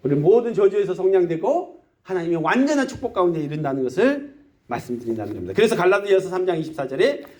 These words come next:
이같이 율법이 우리를 그리스도께로 인도하는 초등교사가 되어 우리로 하여금 말-, 믿음으로 말미암아 의롭다함을 얻게 하려 함이라.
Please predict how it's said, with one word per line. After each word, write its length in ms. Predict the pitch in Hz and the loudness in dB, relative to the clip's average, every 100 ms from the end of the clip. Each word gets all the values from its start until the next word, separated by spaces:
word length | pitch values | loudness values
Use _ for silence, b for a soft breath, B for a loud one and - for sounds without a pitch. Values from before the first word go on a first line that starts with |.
| B B B - | B B B -6
이같이 360 | 190 226 226 | 0 0 -2
율법이 360 | 208 208 202 196 | -8 -2 2 6
우리를 360 | 185 185 180 | 6 6 2
그리스도께로 720 | 180 262 285 285 277 - 254 247 | 0 -2 -2 -4 -8 -6 -4 -4
인도하는 420 | 226 226 220 214 | -2 -2 -2 -4
초등교사가 680 | 240 226 214 196 196 170 151 | -6 -8 -4 -2 -2 -4 -4
되어 400 | 127 98 90 - b b b b | -8 -8 -16 -20 b b b b
우리로 320 | 156 185 190 | 0 4 4
하여금 360 | 180 170 160 160 | 4 2 -2 -6
말-, 180 | 160 165 | -6 -8
믿음으로 400 | 185 240 233 214 | -4 -2 0 0
말미암아 640 | 202 196 185 175 170 170 - | 2 2 2 2 0 -2 -8
의롭다함을 920 | 226 294 294 294 294 - 269 240 233 | -6 -4 -2 -2 -2 -4 -2 -2 0
얻게 720 | 220 - - 302 359 370 - | -2 -2 -6 0 2 0 -6
하려 280 | - 135 131 | -8 -2 -2
함이라. 800 | 131 120 104 90 - - - | -2 -6 -8 -14 -20 -20 -20